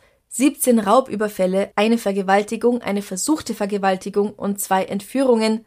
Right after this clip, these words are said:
sowie zwei Diebstähle schuldig gesprochen. Niemand hat bis zu dieser Zeit in Argentinien eine längere Liste von Verbrechen auf dem Gewissen als er,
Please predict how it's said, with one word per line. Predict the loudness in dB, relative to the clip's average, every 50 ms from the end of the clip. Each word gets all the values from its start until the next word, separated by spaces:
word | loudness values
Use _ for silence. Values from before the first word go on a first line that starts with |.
| _
sowie | -16 -10 -6 -2 -2 -2 -2
zwei | -2 -4 -4 -2 -4 -4 -6 _ _ -4
Diebstähle | -4 -4 -4 -6 -8 -6 -4 -4 -2 -4 -4
schuldig | -6 -6 -4 -4 -4 -6 -8 -14 -14
gesprochen. | -16 -16 -16 _ -12 -12 -12 -12 -12 -16 -18 -18 -18 _ _ _ _ _ _ _ _
Niemand | 2 4 4 4 4 4 2 2 2
hat | 2 0 0 0 -4
bis | -2 -2 -2 -2
zu | -2 -2 -2
dieser | 0 0 2 4 4 4 2
Zeit | 2 -2 -2 -2 -2 -2
in | -4 -4 -2
Argentinien | -2 -2 -2 -2 -4 -6 -4 -4 -4 -2 -2 0 -2 -2 -2
eine | -2 -4 -2 -2 -2
längere | 0 0 2 4 4 4 4 4 2
Liste | 2 2 2 0 0 -2 -4
von | -6 -8 -10
Verbrechen | -8 -8 -10 -8 -6 -8 -8 -6 -8 -8
auf | -8 -8 -8
dem | -8 -8 -8
Gewissen | -6 -8 -8 -8 -4 -4 -4 -4 -6 -10 -10 -6
als | -4 -2 -2 -2 -2 -4
er, | -2 -2 -2 -2 -2 -4